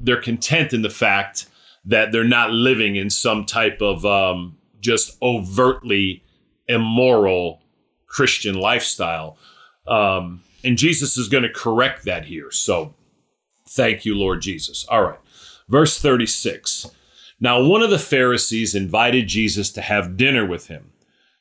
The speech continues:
So he went to the Pharisee's house and reclined at the table. So this is a good thing. We were having Bible study yesterday, and, um,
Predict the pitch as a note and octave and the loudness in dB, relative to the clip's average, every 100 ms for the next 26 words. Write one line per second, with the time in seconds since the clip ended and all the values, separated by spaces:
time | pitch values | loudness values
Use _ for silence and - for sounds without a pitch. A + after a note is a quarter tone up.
0 | _ - A#2+ A#2+ D3+ D#3+ B2+ C3 - C#3 | _ -2 0 2 2 4 4 2 0 -2
1 | C#3+ B2 A#2 A2+ B2+ A#2 G#2 F#2 F#2 - | 0 2 2 2 -2 -2 0 0 0 -4
2 | F#2 F#2+ - G2 F2+ F2+ F2 F2+ - - | -4 -6 -4 -2 0 0 -2 -4 -8 -4
3 | D#3 B2+ D2 - G2+ A2 - A#2 A#2+ E2 | 0 0 -2 -6 -2 -2 -2 -2 -2 0
4 | A2 B2+ - A#2+ C3+ E3 - - - - | 0 -2 -2 -2 -2 -6 -14 -20 -20 -4
5 | F#2+ A2 G2 F#2 G#2+ A#2 A#2+ B2 - A#2 | 0 2 0 0 2 2 2 0 0 0
6 | A2+ A2 A2+ - B2+ D3+ E3 G2+ G#2 - | 2 0 0 -2 0 2 2 2 -4 -10
7 | - - - - B2 A2 A2 | -20 -20 -14 0 2 2 -2